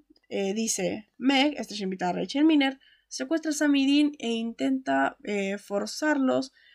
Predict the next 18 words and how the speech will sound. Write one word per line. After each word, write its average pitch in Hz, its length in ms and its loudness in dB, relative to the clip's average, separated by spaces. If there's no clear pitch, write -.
a 233 120 0
decirle 269 720 4
dónde 240 320 0
está 240 220 -6
Crowley, 277 580 4
estrella - 360 -10
invi-, 180 240 -6
dónde 226 220 -2
se 240 60 -2
está 240 140 -4
escondiendo 247 440 0
Crowley, 285 460 4
estrella 208 260 -10
invitada 196 500 -2
Marga - 600 -10
Shepard. 262 560 0
Sam, 339 560 2
eh, - 480 0